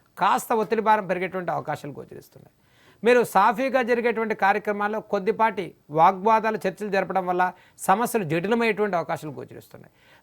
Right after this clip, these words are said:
ప్రతి వ్యవహారాన్ని వీలైనంత వరకు సులువుగా వెళ్ళేటువంటి ప్రయత్నాల్లో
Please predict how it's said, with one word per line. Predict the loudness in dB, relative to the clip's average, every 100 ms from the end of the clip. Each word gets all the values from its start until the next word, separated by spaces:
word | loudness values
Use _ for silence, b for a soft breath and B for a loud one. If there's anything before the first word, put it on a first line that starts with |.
| -2
ప్రతి | 0 0
వ్యవహారాన్ని | 2 4 4 2 0 -2 0
వీలైనంత | 0 2 0 0
వరకు | -2 -2 -4 0
సులువుగా | 4 6 4 2
వెళ్ళేటువంటి | 0 -2 -4 -4
ప్రయత్నాల్లో | -4 -4 -2 0 -2